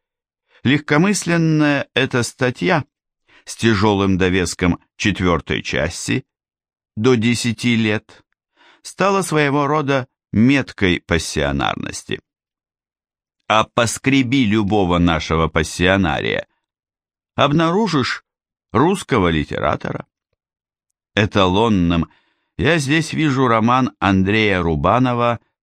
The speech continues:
«Сажайте и вырастет», впервые изданный в две тысячи шестом году «Лимбус Прессом». Микс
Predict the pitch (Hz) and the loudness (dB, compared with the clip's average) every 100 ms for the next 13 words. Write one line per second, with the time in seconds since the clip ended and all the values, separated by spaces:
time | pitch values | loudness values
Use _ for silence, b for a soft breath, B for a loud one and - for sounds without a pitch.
0 | _ _ - - 107 95 104 123 127 - | _ _ -12 -2 0 2 0 0 -2 -2
1 | 123 117 - - 110 90 95 131 113 71 | 0 0 -2 -2 -2 0 0 2 2 -2
2 | - - 58 - - _ _ _ _ b | -6 -10 -12 -12 -16 _ _ _ _ b
3 | b - 101 95 120 139 131 - 117 95 | b -2 0 2 2 2 0 0 -2 0
4 | 110 107 104 104 98 - _ 90 85 98 | 0 4 4 4 0 -4 _ -6 0 0
5 | 92 117 110 101 95 78 78 - 92 80 | 0 -2 -2 -4 -4 -6 -8 -2 0 0
6 | 65 62 123 - _ _ _ - 95 98 | -2 -4 -4 -4 _ _ _ -4 2 4
7 | 104 104 104 98 - _ 82 71 - - | 4 2 0 -4 -10 _ -6 -6 -6 -12
8 | - - - _ _ _ _ _ _ b | -12 -14 -16 _ _ _ _ _ _ b
9 | b 117 147 185 - - - | b 0 2 2 -2 -8 -10